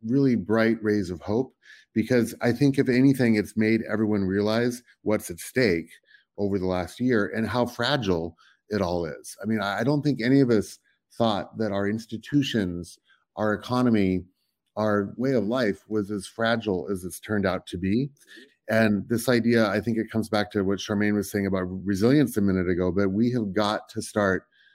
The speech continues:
making our society more resilient. And it seems like that will never, ever happen if we leave half of our society behind by not working on these issues of gender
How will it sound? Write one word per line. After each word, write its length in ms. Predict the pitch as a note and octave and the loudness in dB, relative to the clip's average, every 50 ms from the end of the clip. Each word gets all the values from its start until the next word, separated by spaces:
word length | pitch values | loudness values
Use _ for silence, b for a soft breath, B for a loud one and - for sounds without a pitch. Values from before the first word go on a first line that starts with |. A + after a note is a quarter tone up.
| b b b b _ _ _ - | b b b b _ _ _ -6
making 480 | A2 G#2+ G#2+ A2+ A2+ A2+ - A#2 G#2+ | -2 0 2 4 2 2 2 0 2
our 160 | G2+ G2 G2 F#2+ | 2 2 0 0
society 920 | - - F#2+ - - G#2 G2+ G2+ G#2 G#2 G2 F#2+ F#2+ F2+ F2+ F2 E2+ _ - | -2 -6 -6 -6 -2 0 0 2 4 4 4 4 2 0 0 -2 -4 _ -2
more 260 | G#2 A2 A2+ G#2+ G#2 | 0 2 4 4 4
resilient. 640 | F#2 G2 F#2+ D#2+ F2+ G2 G2 F#2+ F#2 E2 D#2+ D#2+ - _ - G2+ | 4 2 0 2 2 2 2 2 2 0 -2 -6 -12 _ -8 -4
And 300 | G#2 G#2 G2 F#2+ F#2+ - _ | -2 -2 0 -2 -2 -4 _
it 140 | - G2 F#2+ | -16 -14 -12
seems 400 | - - - C3+ C3 C3 A#2+ A#2 | -6 0 4 4 6 6 4 4
like 300 | A2 G#2 G2 F#2+ F#2 - B B B B - | 4 4 4 4 2 -2 B B B B -6
that 160 | A2 G#2+ G2+ | -4 -2 0
will 160 | A2 G#2+ G2+ | 2 2 2
never, 420 | G#2 G#2 G#2 G#2+ G#2+ G2+ A2 A2 F#2 | 2 4 4 4 4 4 4 2 2
ever 220 | F#2 G2 F#2 F#2+ | 2 2 2 0
happen 560 | F2+ - G#2+ A2 A2 - - G2 F2+ F2 F#2 - - | -2 -2 -2 -2 -2 -2 0 -2 -2 -2 -2 -6 -10
if 140 | - E2+ G2 | -14 -10 -6
we 100 | G2+ F#2+ | -4 -2
leave 520 | F#2+ G2 A2 A#2 A#2 G#2 G2+ G2+ F2+ - - b b b b - | 0 2 4 4 6 6 4 4 2 -2 -8 b b b b -6
half 260 | - G#2 G#2+ - - | -4 -2 -2 -2 -2
of 120 | G2+ F#2+ | 0 2
our 160 | G2 F#2 F2+ | 2 2 0
society 520 | - - G2+ F#2 - G2+ F#2+ F#2 F2 F2+ F2 | -2 -6 -10 -6 -2 0 0 0 0 0 -2
behind 680 | D#2+ F2 D#2+ - - B2+ B2 G#2 F2 E2 D#2+ F2+ F#2 - _ _ _ _ _ _ - | -4 -6 -6 -4 0 2 2 2 2 2 -2 -4 -8 -10 _ _ _ _ _ _ 0
by 140 | G2+ G2+ | 0 2
not 300 | F#2+ G2 G2 F#2+ G2 F#2 | 2 2 2 0 0 0
working 340 | F#2+ G2 F#2 - - - F#2 | 0 -2 -2 -2 -4 -4 -4
on 300 | F2 E2+ E2+ E2+ E2+ E2 _ _ _ _ _ | -2 -2 -2 -4 -6 -8 _ _ _ _ _
these 220 | - G2 F#2 D#2+ - | -4 -4 -2 -2 -4
issues 360 | F#2+ F#2 - - G2 F2 E2+ | -6 -6 -4 -4 -4 -4 -4
of 80 | E2+ D#2+ | -6 -6
gender 540 | D#2+ F2 F2 F2+ F2 F2 E2 C#2+ C#2 - | -6 -4 -4 -2 -2 -2 -2 -4 -6 -10